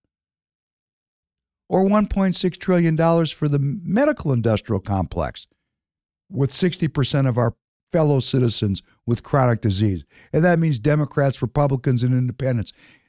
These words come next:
You know, disease doesn't, doesn't respect political parties. It would be very interesting, though, if we could create a political movement that was focused on well-being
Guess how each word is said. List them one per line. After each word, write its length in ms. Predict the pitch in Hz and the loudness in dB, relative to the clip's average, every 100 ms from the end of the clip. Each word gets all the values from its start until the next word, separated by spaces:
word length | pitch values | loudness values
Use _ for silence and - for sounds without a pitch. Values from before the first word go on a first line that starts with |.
| - | -2
You 80 | 202 | 2
know, 100 | 190 | 2
disease 460 | 165 165 208 196 | 2 2 2 2
doesn't, 380 | 165 170 160 - | 2 2 0 -2
doesn't 320 | 156 160 139 | 0 2 0
respect 420 | 117 - 151 139 - | -2 -2 -2 -2 0
political 380 | 135 160 - | 0 0 -2
parties. 520 | - 82 71 - - - _ _ _ _ _ _ _ _ | -4 -2 -2 -4 -14 -16 _ _ _ _ _ _ _ _
It 100 | - | -4
would 180 | 113 117 | -2 -2
be 100 | 110 | -2
very 320 | 110 139 113 | -2 -2 0
interesting, 540 | 147 233 - - 95 85 | -2 -4 -8 -8 -6 -4
though, 360 | 80 80 92 - _ _ _ _ | -2 -4 -6 -10 _ _ _ _
if 160 | 98 - | -10 -2
we 120 | 143 | -2
could 180 | 147 127 | -2 -6
create 320 | - 127 120 | -4 -2 -2
a 60 | 107 _ _ | -4 _ _
political 640 | - 104 110 202 269 - 95 | -8 -4 0 0 -2 -4 -4
movement 480 | 87 82 90 92 _ _ _ _ _ _ - | -2 -4 -6 -6 _ _ _ _ _ _ -6
that 160 | 110 | -4
was 120 | 123 | -4
focused 520 | - - 139 131 - 123 | -4 -4 -2 -4 -4 -2
on 180 | 113 | 0
well-being 680 | 110 156 233 117 92 87 95 | 0 0 -2 -2 -2 -4 -8